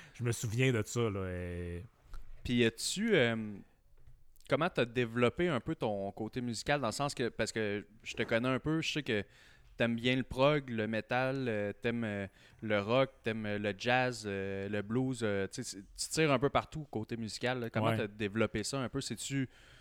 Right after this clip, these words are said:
Speaker 2: c'est arrivé comme ça dans ta vie ou c'est que tu
Speaker 1: Ouais, ça, c'est venu, je te dirais, en partir de cinq, sixième année du primaire.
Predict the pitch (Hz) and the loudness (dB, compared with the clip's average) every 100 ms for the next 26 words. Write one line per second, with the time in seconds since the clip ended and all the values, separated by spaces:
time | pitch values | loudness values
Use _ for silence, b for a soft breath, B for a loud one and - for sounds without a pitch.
0 | B B - - 120 123 120 117 131 139 | B B -12 -4 0 2 2 2 2 2
1 | 120 - 135 117 120 110 147 180 175 113 | 0 0 0 2 2 0 0 0 0 0
2 | 110 - 113 - - 107 107 _ - _ | -4 -4 -6 -6 -12 -20 -20 _ -20 _
3 | - _ _ _ _ - B B B - | -20 _ _ _ _ -20 B B B 0
4 | 113 139 170 156 214 - 170 117 101 120 | 2 4 2 2 2 6 6 6 2 4
5 | 139 165 151 - 104 98 113 107 120 131 | 6 6 4 2 0 2 2 4 4 4
6 | 117 107 110 113 110 113 113 110 104 110 | 4 2 2 0 0 0 0 -2 -2 -4
7 | - - 139 131 113 110 104 - - - | -4 2 2 2 2 2 0 -2 -2 0
8 | 143 139 135 - 117 104 117 120 110 113 | 0 2 0 0 -2 2 2 4 2 0
9 | 123 104 113 101 101 110 135 127 | -2 -2 -4 -2 -2 -2 -4 -6